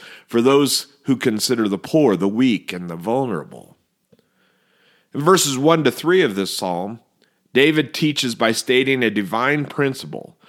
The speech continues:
something you can base your actions or your life on.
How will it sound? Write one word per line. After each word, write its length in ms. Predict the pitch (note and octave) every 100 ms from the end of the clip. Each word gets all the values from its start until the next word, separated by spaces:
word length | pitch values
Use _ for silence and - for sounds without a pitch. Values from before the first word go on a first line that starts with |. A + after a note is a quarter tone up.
| - -
something 540 | - F#3 F#3+ F3 D#3+ C#3+
you 120 | C#3+
can 240 | D3+ B2
base 420 | A#2+ C#3+ D3 -
your 200 | B2 A#2 -
actions 840 | C#3+ E3+ D#3+ - G#2+ D#2 B1+ - - -
or 160 | A#2 B2
your 160 | B2
life 420 | A#2+ B2+ C#3 C#3
on. 380 | F2+ A#1+ G1+ -